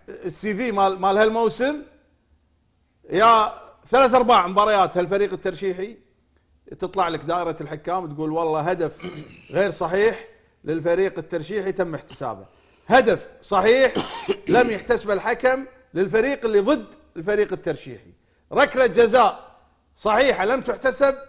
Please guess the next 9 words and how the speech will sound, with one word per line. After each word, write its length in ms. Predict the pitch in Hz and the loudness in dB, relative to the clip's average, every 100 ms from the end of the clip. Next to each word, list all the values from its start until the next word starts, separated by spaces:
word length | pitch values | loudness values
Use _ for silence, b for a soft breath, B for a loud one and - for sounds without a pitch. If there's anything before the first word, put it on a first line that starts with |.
| _ - | _ -8
للفريق 480 | 175 196 233 262 233 | -4 0 -2 -2 0
اللي 120 | 220 | 2
ضد 240 | 233 208 | 2 -2
الترشيحي. 580 | 214 196 - 147 113 101 _ _ _ - | -6 -6 -8 -12 -18 -20 _ _ _ 2
ركلة 340 | 330 330 285 | 2 4 2
جزاء 640 | 196 247 226 196 - - _ _ | 4 4 4 2 -2 -14 _ _
غير 200 | 160 277 | 4 4
صحيحة 600 | 262 247 277 262 277 294 277 - - | 4 4 4 4 4 0 -4 -14 -10
احتسبت 580 | 170 190 233 277 285 294 | -10 -10 -8 2 4 4